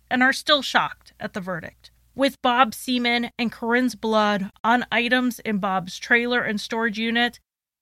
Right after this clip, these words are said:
how in the world was he found not guilty? One juror who spoke said that most of them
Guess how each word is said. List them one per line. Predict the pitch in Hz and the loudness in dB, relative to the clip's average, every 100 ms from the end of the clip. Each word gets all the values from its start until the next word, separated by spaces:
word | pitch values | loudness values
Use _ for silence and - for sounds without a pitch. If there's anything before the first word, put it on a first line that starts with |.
| _ | _
how | - 277 277 285 | 6 8 8 4
in | - 262 | 0 0
the | 262 | 2
world | 233 226 220 202 - | 2 2 2 -2 -10
was | 196 240 226 | -2 -2 0
he | 247 | -6
found | - 214 202 196 - _ | 0 0 0 -6 -14 _
not | 208 214 202 180 - _ | 2 4 4 0 -6 _
guilty? | 214 196 - 156 - - _ _ _ _ _ _ | -8 -8 -10 -18 -18 -20 _ _ _ _ _ _
One | 220 262 330 | 2 4 6
juror | 330 285 269 | 6 6 6
who | 220 240 | 2 -4
spoke | - - 190 185 - | -6 0 0 0 -8
said | - - 233 226 - | -16 4 4 4 -2
that | 202 226 226 220 | 0 2 2 2
most | 220 214 240 262 302 | -4 -2 -2 -2 -2
of | 285 277 | -2 2
them | 302 311 311 | 4 4 0